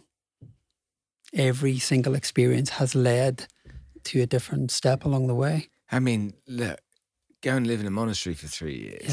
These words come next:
Speaker 1: Yeah.
Speaker 2: I mean, that's, that's, that's, that would have been an experience on its own. Coming
Speaker 1: Incredible.
Speaker 2: away from there. Look, working in palliative care, I had a friend of mine that used to work with people that, um,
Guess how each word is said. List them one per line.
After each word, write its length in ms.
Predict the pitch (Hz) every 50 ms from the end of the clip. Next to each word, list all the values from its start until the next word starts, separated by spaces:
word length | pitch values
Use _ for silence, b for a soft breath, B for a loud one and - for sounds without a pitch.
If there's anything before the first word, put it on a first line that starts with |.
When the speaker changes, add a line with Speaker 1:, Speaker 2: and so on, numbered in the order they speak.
| 143
Speaker 1:
Yeah. 120 | 156 160 131 - _ _ _ _ _ _ _ _ _ _ _ -
Speaker 2:
I 100 | 95 101
mean, 320 | 98 95 92 90 82 78 b b b b b b b b b _ _ _ _ _ _ -
that's, 360 | 123 135 135 104 - - -
that's, 320 | - 113 127 127 104 -
that's, 420 | - 104 117 135 131 107 98 95 - _ _ -
that 220 | 117 139 139 123
would 120 | 104 113
have 80 | 113 104
been 140 | 98 110 104
an 120 | 101 92
experience 600 | 95 - - - - 104 101 92 90 87 76 -
on 120 | 95 90 85
its 160 | - - -
own. 340 | 95 90 82 69 62 65 73 - - B B B B B
Coming 0 |
Speaker 1:
Incredible. 380 | - 165 135 - 127 131 127 127
Speaker 2:
away 200 | 120 120 117 117
from 320 | 101 - - 107 107 104 107
there. 400 | 104 92 87 78 71 71 69 - B B B B B B
Look, 160 | - 131 -
working 360 | 117 120 143 147 147 - 165
in 100 | 156 147
palliative 460 | 131 - 131 117 120 104 - 107 98 -
care, 220 | - 113 104 98
I 80 | 98 110
had 120 | 131 147
a 40 | 170
friend 260 | - - 131 127 123
of 100 | 117 90
mine 240 | 95 95 87 82 82
that 60 | 80
used 180 | 80 90 - -
to 80 | - 92
work 200 | 95 95 90 69
with 100 | 87 -
people 320 | - 87 80 - - 90
that, 220 | 82 - 90 87 - -
um, 520 | 82 87 87 85 85 85 87 85 85 87